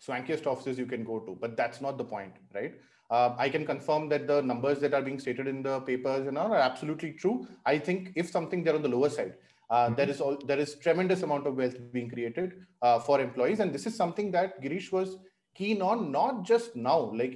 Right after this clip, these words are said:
Speaker 1: even two years, three years into our journey, when we were in a place where we realized, okay, we are going somewhere, right?
Speaker 2: Mm-hmm.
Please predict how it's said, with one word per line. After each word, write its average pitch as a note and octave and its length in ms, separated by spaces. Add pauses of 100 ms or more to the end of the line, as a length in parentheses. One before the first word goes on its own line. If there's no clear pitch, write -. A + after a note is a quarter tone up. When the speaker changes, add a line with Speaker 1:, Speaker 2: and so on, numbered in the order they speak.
Speaker 1:
even A3 160 (200)
two A3 140 (120)
years, G3 240
three E3+ 280
years F#3 220 (460)
into F3 240
our E3 100 (100)
journey, C3 240 (100)
when D3 180
we D3+ 120
were D#3 120 (460)
in D3+ 140
a - 0 (120)
place F#3 260
where D#3+ 220
we D#3+ 80
realized, D3+ 560
okay, C3+ 280
we C#3+ 120
are C3+ 40 (100)
going D3 180
somewhere, A2+ 360 (200)
right? A#2 280
Speaker 2:
Mm-hmm. G#2+ 100